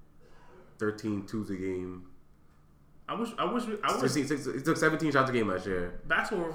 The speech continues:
Speaker 2: Reference needs to
Speaker 1: He only
Speaker 2: up
Speaker 1: played
Speaker 2: the
Speaker 1: thirty. Only thing that slowed him down is the minutes. He only played thirty minutes a game.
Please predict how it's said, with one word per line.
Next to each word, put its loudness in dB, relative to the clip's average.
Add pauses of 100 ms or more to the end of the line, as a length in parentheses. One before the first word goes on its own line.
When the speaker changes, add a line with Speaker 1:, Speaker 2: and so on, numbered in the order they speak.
Speaker 2:
Reference -2
needs -6
to -6
Speaker 1:
He 4
only 12
Speaker 2:
up 10
Speaker 1:
played 12
Speaker 2:
the 10
Speaker 1:
thirty. 6
Only 10
thing 10
that 10
slowed 10
him 10
down 12
is 8
the 4
minutes. 2
He 2
only 6
played 4
thirty 6
minutes 0
a -4
game. -4